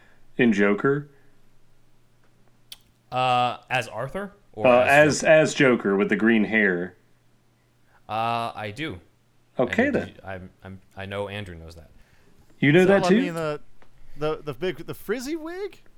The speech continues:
Speaker 1: No, not the clown wig. His, like, green hair when he's Joker.
Speaker 2: <laughs> When he's the, the regular Joker wig.
Speaker 3: We made that wig, by the way. I, I, that's declassified.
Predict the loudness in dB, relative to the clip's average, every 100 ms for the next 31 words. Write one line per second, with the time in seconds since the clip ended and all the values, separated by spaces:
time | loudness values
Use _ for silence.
0 | -20 -20 -20 _ 4 6 6 4 4 6
1 | 6 6 6 2 2 2 4 4 2 4
2 | 6 4 4 2 4 4 2 2 2 4
3 | 2 2 2 2 2 2 0 2 0 0
4 | -2 -6 -8 -14 -20 -18 -20 -12 -10 -8
5 | -10 -14 -16 -14 -12 -12 -12 -14 -16 -20
6 | _ -20 -14 -10 -6 -6 -6 -8 -8 -10
7 | -8 -10 -12 -12 -14 -14 -14 -14 -16 -14
8 | -14 -14 -12 -12 -12 -14 -18 -18 -18